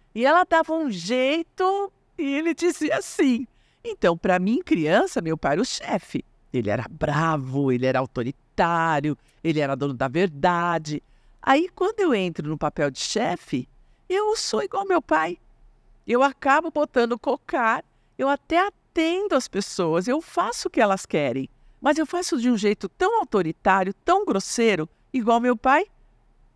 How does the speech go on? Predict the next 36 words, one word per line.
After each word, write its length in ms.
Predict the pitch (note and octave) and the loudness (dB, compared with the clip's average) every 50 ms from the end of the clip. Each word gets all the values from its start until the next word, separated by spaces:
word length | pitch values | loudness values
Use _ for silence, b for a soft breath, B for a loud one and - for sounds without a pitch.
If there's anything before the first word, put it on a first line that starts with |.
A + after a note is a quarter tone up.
| _ _ | _ _
que 80 | - F4 | -2 0
eu 80 | D#4 | 2
acabo 320 | D4 C4 - B3+ A#3+ B3 A#3 | 2 2 0 0 0 0 2
magoando 460 | A#3 B3 B3 A3+ A#3 A#3 A3+ G#3+ A3+ | 2 2 2 2 0 0 0 0 -2
as 80 | A3+ - | -4 -4
pessoas. 480 | - A#3 - - - G#3+ G3+ G#3 F#3+ | -4 -4 -4 -2 -2 -2 -2 0 0
Eu 80 | A#3+ A#3+ | -2 -2
até 260 | B3+ - - C#4 C#4+ | -2 0 0 0 0
fiz. 560 | - - - C#4 C#4 D#4+ F4+ - - - - _ _ _ _ _ _ _ | 0 -4 -2 0 0 0 0 -2 -8 -14 -18 _ _ _ _ _ _ _
Meu 120 | - G#3 A3 | 0 0 2
pai 160 | - C4 C#4+ | 2 2 2
fazia 300 | - - C4 A3 A#3 A3 | 2 0 0 0 -2 -4
tudo 240 | - - D#4+ F#4 - | -2 -4 -4 -6 -4
que 100 | - - | -4 -4
a 40 | F4+ | -2
minha 140 | D4 B3 A#3+ | 0 0 0
mãe 140 | G#3+ A3 G3+ | 0 -2 -2
queria 420 | - G#3+ G#3 F#3 A3 C4+ F4 A4 - _ _ _ _ _ _ | -4 -4 -4 0 0 0 0 0 -4 _ _ _ _ _ _
e 100 | - C#4 | 0 0
ela 140 | C#4+ C#4 C#4+ | 2 2 0
ficava 300 | - - - C#4+ C#4+ C#4+ | -2 -2 -2 -2 0 0
magoada 400 | D4 C#4+ C4+ C4+ C#4 C#4 C4+ C4+ | -2 -2 0 -2 -2 0 -2 -2
com 200 | - - D4+ D#4 | -4 -2 -2 0
ele. 260 | C#4+ C4+ B3 B3 B3+ - _ _ _ _ _ _ _ _ _ _ | 0 0 -2 -4 -8 -14 _ _ _ _ _ _ _ _ _ _
Porque 300 | - C#4+ A#3+ - - B3+ | -4 -4 -4 -2 -2 -2
ele 180 | A#3 A3 G#3 A3 | -2 0 2 2
era 160 | A3 A3 A3+ | 2 2 2
tão 360 | - _ - D#4+ E4+ A4 A#4 | -2 _ -2 0 0 0 0
grosseiro 520 | - D4+ C4 B3+ - - C#4+ G#3+ G3+ G#3+ | 0 2 2 0 0 -2 0 0 0 0
com 220 | G#3+ - - C#4 C4 | -2 -4 -2 0 0
ela 340 | A#3+ D#3 D#3+ F#3 D#3+ D3 - - _ _ _ _ _ _ _ _ | 2 2 0 0 0 -2 -6 -10 _ _ _ _ _ _ _ _
que 100 | - G#4 | -2 0
ele 120 | F4+ E4+ D#4 | 0 0 0
ficava... 280 | - - _ - - - _ | -2 -6 _ -10 -10 -4 _
ela 200 | - D4+ D#4 D#4 | 0 2 2 0
tinha 500 | - - - G#4 G4 G#4 G#4 G4+ D#4 | -2 -4 -2 -2 0 0 0 0 -2